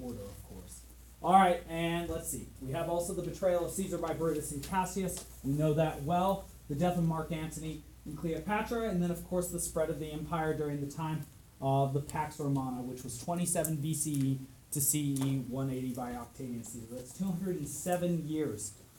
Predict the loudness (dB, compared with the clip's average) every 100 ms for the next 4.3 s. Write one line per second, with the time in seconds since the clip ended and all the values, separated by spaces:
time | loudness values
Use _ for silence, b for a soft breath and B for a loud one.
0 | -16 -12 -12 -6 -4 -4 -6 -4 -2 -2
1 | -2 -4 -6 -10 -6 -2 0 0 0 -4
2 | -10 -14 -18 -20 -8 -6 -4 -8 -10 -8
3 | -8 -10 -14 -16 -20 -20 -12 -8 -8 -8
4 | -8 -8 -8